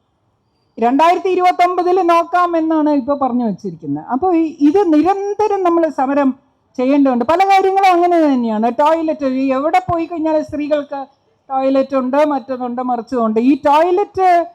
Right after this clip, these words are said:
കെട്ടിയതിൻ്റെ കണക്ക് നമ്മൾ ഈ, ഈ അക്കൗണ്ടന്റ് ജനറൽ പുറത്തു വിട്ടിട്ടുണ്ട്.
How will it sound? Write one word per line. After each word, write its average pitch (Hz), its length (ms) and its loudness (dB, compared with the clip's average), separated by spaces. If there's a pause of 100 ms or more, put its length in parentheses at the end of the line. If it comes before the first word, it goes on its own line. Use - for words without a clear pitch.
(340)
കെട്ടിയതിൻ്റെ 330 420 2
കണക്ക് 294 380 0
നമ്മൾ 277 560 4
ഈ, 240 80 0
ഈ 233 280 -4
അക്കൗണ്ടന്റ് 320 500 2
ജനറൽ 269 420 0
പുറത്തു 233 300 -6
വിട്ടിട്ടുണ്ട്. 190 480 -2